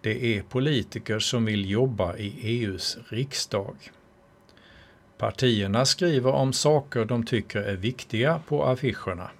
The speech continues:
Men partierna får inte sätta upp affischerna hur de vill. Först måste myndigheterna säga ja.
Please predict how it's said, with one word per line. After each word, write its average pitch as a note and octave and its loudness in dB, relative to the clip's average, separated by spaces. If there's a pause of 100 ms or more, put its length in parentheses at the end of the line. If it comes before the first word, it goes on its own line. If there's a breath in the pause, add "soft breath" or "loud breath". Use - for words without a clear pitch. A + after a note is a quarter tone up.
(960 loud breath)
Men A#2+ 2
partierna A#2+ 2
får B2+ 0
inte C#3+ -2
sätta - -2
upp - -2
affischerna B2+ 0
hur A2+ 2
de C3 0
vill. A2+ 0 (480)
Först - 0
måste C#3 0
myndigheterna A2+ 0
säga G#2+ -2
ja. A2 -2